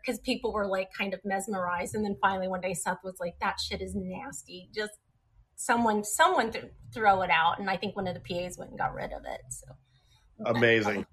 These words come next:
Speaker 2: Amazing. Well, I think that was his M O because I'm trying to remember where I first met Ron Jeremy, and I guess everyone has maybe some Ron Jeremy stories. And I, I, I wanna say it was probably, like, at the upfronts, if that's what they're called, you know,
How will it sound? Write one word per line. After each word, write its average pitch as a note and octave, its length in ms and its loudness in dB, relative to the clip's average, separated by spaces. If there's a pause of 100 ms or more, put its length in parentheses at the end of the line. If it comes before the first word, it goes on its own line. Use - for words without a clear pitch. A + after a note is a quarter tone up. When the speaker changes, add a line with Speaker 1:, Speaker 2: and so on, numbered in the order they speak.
(320)
Speaker 2:
Amazing. C3 300 2
Well, E3+ 160 8
I E3+ 100 6
think C4+ 260 6
that D4+ 140 12
was D4+ 140 2
his F3 200 12
M D#3+ 280 10
O E3+ 140 12
because C3+ 400 6 (580)
I'm D3+ 140 4
trying A3+ 300 8
to D4+ 40 8
remember A#3 280 10
where E3 180 10
I C#3 100 12
first D#3+ 340 8
met A2 200 8
Ron G2+ 240 8
Jeremy, F#2 420 6
and F#2+ 100 4
I F#2+ 40 4
guess G#2 160 2
everyone G#2+ 300 6
has F#2+ 280 4
maybe F#2 300 4
some F#2 160 -4
Ron F2 320 4 (100)
Jeremy F2+ 320 4
stories. F2+ 600 4 (640)
And C#3+ 320 8 (160)
I, - 160 4 (100)
I, D#3 140 6 (140)
I B2 100 8
wanna C#4+ 260 10
say F#3 260 10
it E3 60 10
was C#3+ 160 4
probably, F3 400 10
like, C3+ 160 8
at B2 140 6
the A2+ 160 4
upfronts, C3 720 6 (480)
if C3+ 100 2
that's D3+ 160 10
what E3 120 6
they're D#3 100 10
called, D#3+ 520 10
you C#3+ 100 8
know, B2+ 180 10